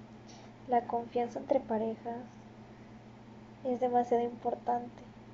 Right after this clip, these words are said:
demasiado, demasiado. Tú debes de aprender a confiar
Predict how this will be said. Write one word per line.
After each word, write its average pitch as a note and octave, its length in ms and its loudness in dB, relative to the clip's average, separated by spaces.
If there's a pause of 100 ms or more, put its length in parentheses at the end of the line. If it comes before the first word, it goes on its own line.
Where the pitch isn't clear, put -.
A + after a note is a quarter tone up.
(540)
demasiado, A#3+ 560 2
demasiado. - 540 -4 (1200)
Tú C#4 80 8
debes C#4 300 10
de C#4+ 40 8
aprender A#3 400 4
a A#3+ 140 8
confiar A3+ 640 2